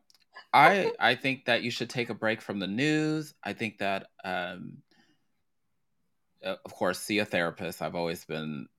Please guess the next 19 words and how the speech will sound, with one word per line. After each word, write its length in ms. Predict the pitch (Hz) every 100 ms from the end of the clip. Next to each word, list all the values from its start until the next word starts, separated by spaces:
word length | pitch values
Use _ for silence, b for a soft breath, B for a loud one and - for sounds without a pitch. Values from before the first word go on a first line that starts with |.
| _
the 60 | 90
one 260 | 90 80
to 80 | 82
preach 320 | - 90 73
for 160 | - 78
therapy. 760 | - 82 80 82 92 80 87 B B B B -
Uh, 260 | 92 90
make 220 | 87 92 95
sure 160 | -
you're 100 | 104
checking 380 | 92 110 104 98
on, 380 | 85 87 87 87
uh, 480 | - 73 87 80 80 _
your 140 | - 90
close 400 | - 95 90 -
three 420 | - 98 92 95
friends, 840 | 98 95 95 107 277 302 - - _ -
um, 420 | 92 90 92 90
because 540 | - 120 98 92 95